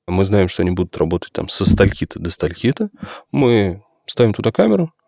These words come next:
мы натравливаем сверху видеоаналитику, считаем, сколько сотрудников туда вышло на работы, смотрим, есть ли отклонение от факта. Если есть отклонение, мы, соответственно, применяем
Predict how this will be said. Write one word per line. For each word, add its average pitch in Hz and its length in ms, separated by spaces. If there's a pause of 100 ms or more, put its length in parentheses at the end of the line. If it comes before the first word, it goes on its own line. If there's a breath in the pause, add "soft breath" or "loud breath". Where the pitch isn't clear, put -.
(140)
мы 110 160
натравливаем 110 520
сверху - 400
видеоаналитику, 160 760
считаем, 139 440
сколько - 340
сотрудников 107 560
туда 101 220
вышло 104 280
на 101 120
работы, 151 360 (320 loud breath)
смотрим, 127 420
есть 117 220
ли - 60
отклонение 92 460
от - 80
факта. - 440
Если 110 280
есть 113 180
отклонение, 107 480
мы, 92 140
соответственно, 95 440
применяем 95 600